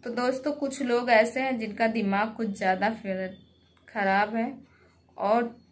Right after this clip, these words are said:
तू जो उसके ऊपर भौंक रही थी ना, वो तेरा पालतू कुत्ता है, उसके ऊपर भौंक रही थी, तो उस कुत्ते से भी बता देना, या फिर कुत्ता भी तो देखेगा वीडियो,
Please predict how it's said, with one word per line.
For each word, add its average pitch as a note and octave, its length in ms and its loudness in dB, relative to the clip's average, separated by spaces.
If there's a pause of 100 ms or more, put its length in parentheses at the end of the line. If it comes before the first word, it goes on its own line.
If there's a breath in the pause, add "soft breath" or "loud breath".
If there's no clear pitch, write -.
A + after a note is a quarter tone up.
(180)
तू C#4 160 2
जो B3+ 180 2
उसके C#4+ 500 -2
ऊपर D4 380 2 (1120)
भौंक A3+ 400 0
रही B3 280 2
थी A#3 140 -4
ना, B3 240 -2 (340)
वो A3+ 240 -2
तेरा A3+ 320 2 (100)
पालतू A3+ 540 0 (140)
कुत्ता A#3 460 -2
है, B3+ 420 0 (840)
उसके - 260 -2
ऊपर B3 360 4
भौंक G#3+ 380 -4
रही G3+ 260 -2
थी, C#4+ 200 -4 (920)
तो B3+ 80 -6
उस A#3+ 220 -4
कुत्ते B3+ 480 0
से C4+ 200 2
भी C4 180 -2
बता A3 500 4
देना, G#3+ 460 -6
या A3 220 0
फिर B3 280 -8
कुत्ता A#3+ 360 2
भी A#3+ 160 0
तो A#3 160 -4
देखेगा A3 560 0
वीडियो, A3+ 420 -2